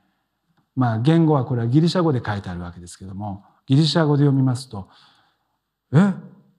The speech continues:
さっきの「あなた方」っていうのはこんだけ大勢の人たちなのに、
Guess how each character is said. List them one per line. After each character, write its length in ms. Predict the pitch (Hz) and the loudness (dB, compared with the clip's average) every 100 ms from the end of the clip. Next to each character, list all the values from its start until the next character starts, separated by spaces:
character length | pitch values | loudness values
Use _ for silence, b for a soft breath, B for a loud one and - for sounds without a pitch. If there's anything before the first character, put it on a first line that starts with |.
| _ _ | _ _
さ 180 | - 208 | -2 -2
っ 80 | 202 | 0
き 100 | 143 | -2
の 200 | 120 147 | -2 -2
「あ 40 | |
な 120 | 196 | -2
た 100 | 214 | -2
方」 220 | 208 202 | -2 -4
っ 100 | 185 | -6
て 80 | - | -2
い 40 | 135 | -2
う 40 | |
の 100 | 104 | -2
は 120 | 101 | -6
こ 180 | - 185 | -4 2
ん 60 | 185 | 2
だ 100 | 185 | 4
け 80 | |
大 220 | 175 175 175 | 4 4 2
勢 160 | 185 | 2
の 100 | 147 | 2
人 160 | 123 - | -2 -6
た 80 | 113 | -8
ち 140 | 104 | -8
な 80 | 95 | -10
の 100 | 95 | 0
に、 320 | 160 139 170 | 2 2 0